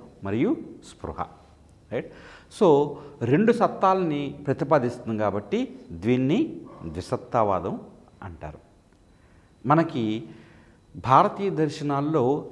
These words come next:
ద్విసత్తావాదాన్ని ప్రతిపాదించేటువంటి ఏకైక దర్శనం సాంఖ్య దర్శనం, రైట్? రెండవది ఏంటి అంటే సాంఖ్యుల యొక్క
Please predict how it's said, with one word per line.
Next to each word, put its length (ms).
ద్విసత్తావాదాన్ని 1000
ప్రతిపాదించేటువంటి 1000
ఏకైక 560
దర్శనం 500
సాంఖ్య 300
దర్శనం, 400
రైట్? 180
రెండవది 480
ఏంటి 340
అంటే 600
సాంఖ్యుల 640
యొక్క 680